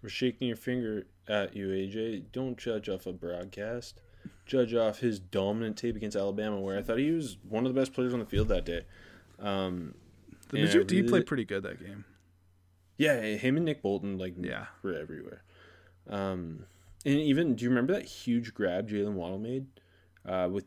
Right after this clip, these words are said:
Speaker 1: two D Bs on him?
Speaker 2: Yep.
Speaker 1: Down the middle. Gillespie, the, the length Gillespie came to even make that hit, and obviously Waddle still caught the ball,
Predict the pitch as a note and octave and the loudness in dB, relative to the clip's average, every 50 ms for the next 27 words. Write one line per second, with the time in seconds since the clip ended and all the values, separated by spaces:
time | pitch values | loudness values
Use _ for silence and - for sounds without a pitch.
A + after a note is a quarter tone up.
0 | _ _ - - A2+ G#2+ G2 G2+ G2+ G2 G2+ G2 F#2+ G#2+ A2 A2+ B2 C3+ C3+ _ | _ _ -8 -4 -4 -2 0 -2 -2 -2 -2 -4 -4 -4 -6 -6 -8 -10 -12 _
1 | _ _ _ _ _ - B2+ A2 G#2 - - - _ _ _ _ _ _ - _ | _ _ _ _ _ 0 2 2 2 0 -6 -20 _ _ _ _ _ _ -20 _
2 | _ A#2+ G#2+ G2+ G2 F#2+ F#2+ A#2 - - - - - - - _ - A#2+ G#2 - | _ -2 0 0 0 -2 -4 -6 -10 -14 -20 -20 -20 -20 -20 _ -12 -12 -10 4
3 | - C3+ B2 A#2+ A#2 A#2+ - - D#3+ D3+ D3 C#3 - C3 C3+ - - - - - | 6 8 10 10 8 6 2 -2 0 0 0 0 -2 -14 -18 -18 -20 -20 -18 -18
4 | B2+ A#2 A2+ C3 B2+ A2+ A2 G#2+ G2+ _ _ _ A#2+ A#2 B2 B2+ A#2+ A2 G#2 F#2+ | -18 -8 0 0 0 0 0 -8 -10 _ _ _ -20 -10 -4 -2 -2 -2 -2 -4
5 | F#2 A2 C#3+ D#3+ - - - D#3 D3 B2 A#2+ A#2 - - E3 E3 D3 C3+ - - | -4 -6 -8 -10 -14 -14 -8 -4 -2 -2 -2 -4 -8 -12 -12 -12 -12 -14 -16 -14
6 | - G2+ G2 G#2 A2 A#2+ A#2+ - - A#2 A2 G#2+ G2+ G2 G#2+ G#2+ G2+ G2 G2 G2 | -10 -10 -8 -8 -8 -10 -12 -8 -6 -6 -6 -6 -8 -10 -10 -10 -8 -8 -10 -6
7 | - A2+ G2 F2+ - - G2+ G#2 G#2 G2+ G#2 G2+ G2+ G#2 G#2 - - A2+ G#2 G2+ | -4 -6 -6 -6 -6 -8 -8 -8 -8 -8 -10 -10 -8 -10 -12 -12 -12 -6 -4 -2
8 | F#2+ G2+ G#2 - - A2 G#2+ - G2 G#2 F#2 - F2 A#2 B2+ B2 | -2 -2 -4 -6 -10 -10 -8 -6 -8 -8 -6 -4 -4 -4 -4 -4